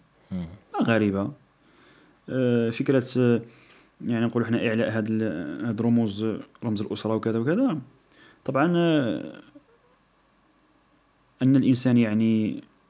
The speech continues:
Speaker 2: يشيع بين قوسين أمه يعني و-، و-، و-، وعلاقته، علاقته معها وكذا في، في، في العالمين، هذه طبعًا تبقى، تبقى مواقف خاصة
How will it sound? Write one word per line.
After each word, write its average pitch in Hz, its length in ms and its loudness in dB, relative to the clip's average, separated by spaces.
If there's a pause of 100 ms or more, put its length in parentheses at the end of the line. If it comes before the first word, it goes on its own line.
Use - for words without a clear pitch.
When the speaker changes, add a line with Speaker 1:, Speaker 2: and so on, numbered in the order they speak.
(120)
Speaker 2:
يشيع 120 420 4
بين 110 180 4
قوسين 104 440 0
أمه 113 460 4
يعني 104 340 0
و-، 110 180 0
و-، 85 580 -4
و-، 80 140 -8 (440)
وعلاقته، 156 760 4
علاقته 381 420 2
معها 120 300 6
وكذا 107 600 2
في، - 220 -8
في، - 160 -8
في - 100 -8
العالمين، 156 500 6 (760)
هذه - 120 4
طبعًا 196 220 4
تبقى، 175 440 4
تبقى 143 420 4
مواقف 127 340 4
خاصة - 460 -2